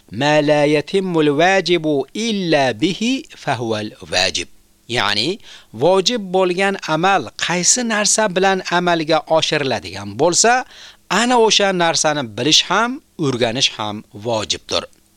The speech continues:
Boshqacha qilib aytganimizda, Alloh subhanahu va taolaning dinini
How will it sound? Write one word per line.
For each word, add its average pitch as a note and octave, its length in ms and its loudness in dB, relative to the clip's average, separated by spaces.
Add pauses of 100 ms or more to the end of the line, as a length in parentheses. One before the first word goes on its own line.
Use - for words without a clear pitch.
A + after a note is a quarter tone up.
(260)
Boshqacha F3+ 440 2
qilib F3+ 180 0
aytganimizda, G#2 640 -2 (480)
Alloh D#3 240 2
subhanahu E3+ 520 0
va C#3+ 100 4
taolaning C#3+ 640 0
dinini B2+ 380 0